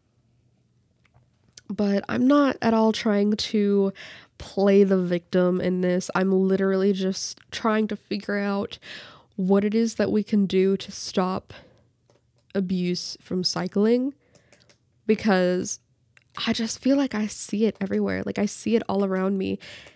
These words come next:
and I hate it. And I just, I just wanna figure out how to make it all stop. Like, and I guess that's a dumb thing to say because, like, it's never gonna stop.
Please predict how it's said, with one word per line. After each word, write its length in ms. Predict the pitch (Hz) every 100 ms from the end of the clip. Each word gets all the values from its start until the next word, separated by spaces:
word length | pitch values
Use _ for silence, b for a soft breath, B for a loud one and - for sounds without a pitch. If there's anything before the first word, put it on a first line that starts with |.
| B
and 100 | 196
I 60 | 196
hate 340 | - 240 294
it. 240 | 139 - - _
And 160 | 208 202
I 160 | 202
just, 340 | 202 208 202 -
I 80 | 202
just 260 | 196 202 -
wanna 200 | 226 226
figure 420 | - 220 202 214
out 120 | -
how 100 | 214
to 80 | 196
make 240 | 190 202
it 80 | 202
all 140 | 185
stop. 640 | 185 - - 160 226 - - _ _
Like, 400 | 180 170 - - B B B B B
and 220 | 220 226 -
I 80 | 226
guess 180 | 285 294
that's 220 | 330 294
a 40 |
dumb 300 | 226 220 208
thing 240 | 214 233 214
to 60 |
say 420 | 214 - 180 185
because, 340 | 185 - 226 202
like, 140 | 202
it's 140 | 196 190
never 240 | 180 180
gonna 180 | 175 135
stop. 560 | - - - - -